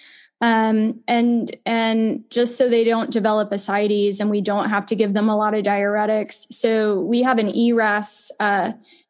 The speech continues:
standard protocol where the patients actually get K phos, uh, postoperatively, and it runs at a hundred per hour for the first eight hours, and then it drops to seventy-five and then to fifty.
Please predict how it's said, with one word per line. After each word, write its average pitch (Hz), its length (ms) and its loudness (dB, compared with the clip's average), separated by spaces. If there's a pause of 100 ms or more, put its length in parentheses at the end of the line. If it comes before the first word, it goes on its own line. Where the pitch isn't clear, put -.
standard 226 460 0
protocol 233 580 0
where 208 140 0
the 202 80 -2
patients 233 400 0
actually 214 300 0
get 202 240 0
K 226 300 0
phos, 214 800 -2
uh, 196 200 0
postoperatively, 214 1160 0 (300)
and 233 100 0
it 220 80 2
runs 262 280 2
at 247 80 4
a 208 80 2
hundred 254 680 0
per 233 200 0
hour 240 560 2
for 262 120 -2
the 208 120 -4
first 214 400 -2
eight 226 180 2
hours, 233 560 0
and 220 160 0
then 214 140 2
it 214 100 -2
drops 202 300 -2
to 220 120 -2
seventy-five 220 920 2
and 220 160 2
then 226 140 2
to 226 160 -2
fifty. 220 680 -2